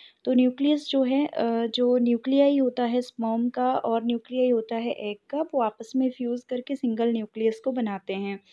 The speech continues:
which results in the formation of fertilized egg, जिससे जो है फर्टिलाइज्ड एग बनता है। Zygote now begin to develop into an embryo, zygote जो है वो एम्ब्रियो में डेवलप हो जाता है और embryo continue to develop in the uterus,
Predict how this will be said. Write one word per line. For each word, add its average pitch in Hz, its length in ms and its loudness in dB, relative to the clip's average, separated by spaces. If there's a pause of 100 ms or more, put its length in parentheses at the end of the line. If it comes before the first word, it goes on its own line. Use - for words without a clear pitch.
(460)
which 277 260 2
results 285 420 4
in 311 80 8
the 285 140 8
formation 240 640 -2
of 262 80 0
fertilized 220 760 -4
egg, 202 200 0
जिससे 226 360 -4
जो 254 140 -2
है 262 120 4
फर्टिलाइज्ड 226 680 0
एग 214 160 -2
बनता 202 360 -4
है। 208 200 -8 (480)
Zygote 247 580 6 (140)
now 285 200 6
begin 254 420 6
to 294 60 0
develop 233 380 2 (140)
into 247 200 2
an 262 200 2 (140)
embryo, 233 400 2 (100)
zygote 220 560 2
जो 269 140 0
है 262 180 2
वो 262 340 0 (480)
एम्ब्रियो 214 360 4
में 285 140 10
डेवलप 269 400 4
हो 269 100 4
जाता 247 340 0
है 277 220 2
और 254 300 0
embryo 233 340 2 (100)
continue 294 540 6
to 285 40 0
develop 226 440 4
in 233 140 0
the 226 200 0
uterus, 269 320 0